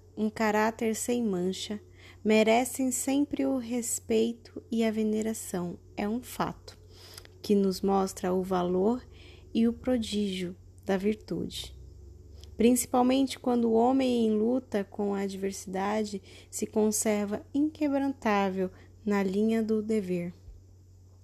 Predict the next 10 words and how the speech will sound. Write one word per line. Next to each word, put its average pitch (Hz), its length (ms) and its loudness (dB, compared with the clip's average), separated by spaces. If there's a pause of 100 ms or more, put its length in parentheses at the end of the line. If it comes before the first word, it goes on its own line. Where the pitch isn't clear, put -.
(560)
São 214 320 4
José, 196 480 0 (480)
decaído 240 520 4
por 254 520 2
disposição 240 1040 0
da 269 140 2
divina 226 440 -2
providência, 202 920 -4 (540)
das 214 340 6
honras 269 540 4